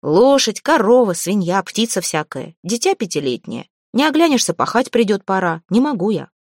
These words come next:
«Ну и я не хочу с молодых лет в лишачиху превращаться». Горыня налила в горшок с репой немного воды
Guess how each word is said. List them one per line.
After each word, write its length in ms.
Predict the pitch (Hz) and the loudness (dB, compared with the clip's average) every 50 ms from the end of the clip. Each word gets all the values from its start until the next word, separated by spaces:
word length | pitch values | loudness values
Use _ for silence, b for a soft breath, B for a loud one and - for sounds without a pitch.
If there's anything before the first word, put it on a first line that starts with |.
| _ _ _ _ _ _ _ _ _ _ _ _ _ _ _ | _ _ _ _ _ _ _ _ _ _ _ _ _ _ _
«Ну 220 | - - 196 262 359 | -4 0 0 2 2
и 140 | 427 415 349 | 2 2 4
я 120 | 330 330 | 4 4
не 100 | 330 339 | 2 2
хочу 320 | 330 320 320 302 - 196 | 2 0 0 0 0 -4
с 80 | - - | -2 0
молодых 400 | 165 175 180 185 170 190 180 - | 0 2 2 2 2 -2 -2 -2
лет 220 | 185 185 165 - | 0 0 0 0
в 40 | - | -2
лишачиху 520 | 156 170 - 226 220 233 - 208 - - 160 | -4 -4 -2 -2 -2 -2 -4 -6 -6 -6 -6
превращаться». 720 | - 170 170 175 190 214 - - 220 175 - - - - _ _ _ _ _ _ _ _ | -4 -2 0 0 0 0 0 -2 -2 -4 -4 -8 -12 -12 _ _ _ _ _ _ _ _
Горыня 480 | - 165 180 175 185 185 165 156 151 139 | -8 -6 -4 -2 -2 -2 -2 -2 -2 -2
налила 380 | 156 170 170 175 170 185 165 147 | -2 0 2 2 2 2 0 -2
в 60 | 147 | -2
горшок 400 | 156 160 156 - - 165 - - | -4 -4 -4 -2 -4 -4 -4 -4
с 80 | - | -6
репой 280 | - 190 226 233 - 165 | -4 -4 -4 -2 -4 -4
немного 380 | 156 160 160 160 160 160 147 160 | -4 -4 -4 -4 -4 -2 -2 0
воды 380 | 160 190 202 202 269 330 339 | 0 0 -2 -2 -2 -4 -4